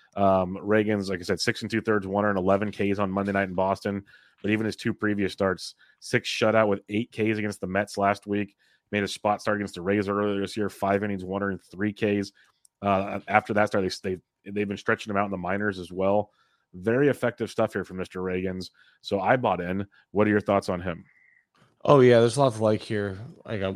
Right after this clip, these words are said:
Speaker 2: mid to upper nineties fastball. He can get it up there if he needs to, but he doesn't usually need to because, I mean, it's different as a R P versus a S P. We, we know that, so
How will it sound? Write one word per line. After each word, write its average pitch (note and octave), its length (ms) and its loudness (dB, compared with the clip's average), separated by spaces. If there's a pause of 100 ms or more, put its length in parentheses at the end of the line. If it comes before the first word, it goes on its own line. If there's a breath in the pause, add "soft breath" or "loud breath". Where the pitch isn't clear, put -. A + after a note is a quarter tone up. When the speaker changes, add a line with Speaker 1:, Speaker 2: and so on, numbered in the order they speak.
(140)
Speaker 2:
mid A#2 460 0
to B2 100 -2
upper A#2 200 -2
nineties A2+ 300 0
fastball. A2 420 0
He B2 100 0
can B2+ 160 2
get A#2+ 160 4
it G#2+ 40 0
up A2 120 2
there A#2 100 0
if - 80 -4
he G2+ 80 -4
needs G2+ 300 -2
to, B2 160 -2
but G#2 80 -4
he G#2 80 -2
doesn't A2 180 -6
usually G2+ 320 -4
need G2 220 -4
to A2 160 -6
because, G2 500 -6
I A#2+ 80 -4
mean, A#2 140 4
it's A#2 340 -2
different B2+ 440 2
as G#2+ 40 2
a A#2 80 0
R A2 240 2
P A2 200 -4
versus G2 420 -4
a F#2+ 120 -4
S G2 160 -4
P. G2 200 -8
We, G2 200 -6
we G#2 160 -4
know F#2+ 180 -4
that, E2+ 300 -8
so - 320 -10